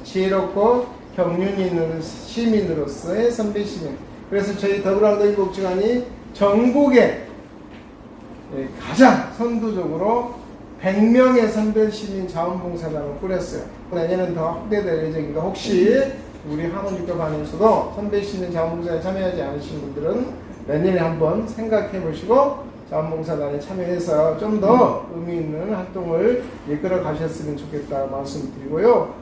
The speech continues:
하나만 더 얘기하자면, 어, 시월 십일월 달에 저희가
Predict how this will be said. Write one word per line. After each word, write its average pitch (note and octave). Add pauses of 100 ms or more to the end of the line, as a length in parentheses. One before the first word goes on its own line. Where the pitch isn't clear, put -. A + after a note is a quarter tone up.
(140)
하나만 B3
더 G3+
얘기하자면, G3+ (460)
어, D3+
시월 A#3+
십일월 A3
달에 G#3
저희가 F3+